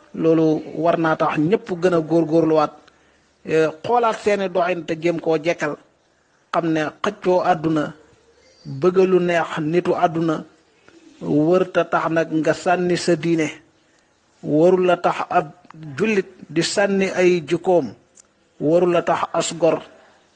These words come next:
di sànni ak ngoram ak di ko sàggane, di wàccee boppam ci wàccuwaay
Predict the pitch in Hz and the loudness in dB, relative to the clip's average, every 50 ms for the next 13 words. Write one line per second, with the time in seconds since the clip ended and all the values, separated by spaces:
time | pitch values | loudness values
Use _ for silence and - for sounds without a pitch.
0 | _ - 143 139 156 165 165 160 147 131 - - - 180 165 170 170 165 160 156 | _ -10 -4 0 2 2 2 2 0 -2 -6 -4 0 0 2 2 2 0 -2 -2
1 | 160 165 160 156 151 156 156 151 156 139 - 170 170 160 147 156 151 - 151 151 | -2 -2 0 0 0 0 0 0 -2 -4 -6 -6 -6 -4 -4 -4 -2 0 0 0
2 | 147 - - - - 175 170 151 160 165 160 156 156 - - - - - - _ | 0 -2 -4 -6 -4 -4 -4 -2 -2 -2 0 0 -2 -4 -6 -12 -20 -20 -20 _
3 | _ _ _ - - - 143 139 147 160 160 160 160 147 131 151 170 175 170 - | _ _ _ -20 -20 -20 -10 -4 0 2 2 2 2 0 -2 -2 -2 -2 -2 -2
4 | - 165 160 151 156 156 156 - 156 160 151 - 160 156 156 156 156 - 156 151 | -4 -2 -2 0 0 -2 -2 -2 -2 -2 -2 -2 0 0 0 0 -2 -2 -2 0
5 | 147 147 147 147 147 | 0 0 0 0 -2